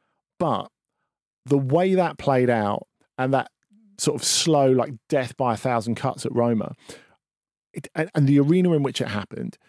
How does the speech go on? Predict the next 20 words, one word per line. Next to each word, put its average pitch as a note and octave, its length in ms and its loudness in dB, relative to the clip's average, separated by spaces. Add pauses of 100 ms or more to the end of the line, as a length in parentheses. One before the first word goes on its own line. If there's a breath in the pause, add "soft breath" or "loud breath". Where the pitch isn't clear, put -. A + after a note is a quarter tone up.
(140)
you C#3 160 -8
can't F#3+ 400 2
be D#3 100 0
thinking, A2+ 560 -2 (540)
"He D3+ 320 2
is A#2 140 2
the B2 80 2
guy A#2 300 2
to A#2 140 -4
help - 360 -2
us A#2 120 0
go A#2 260 0
to - 140 -6
the A2+ 100 2
next G#2+ 240 -2
level G#2+ 220 2
in G2+ 100 0
the G2+ 60 -2
Champions G#2 560 -4
League." - 240 -6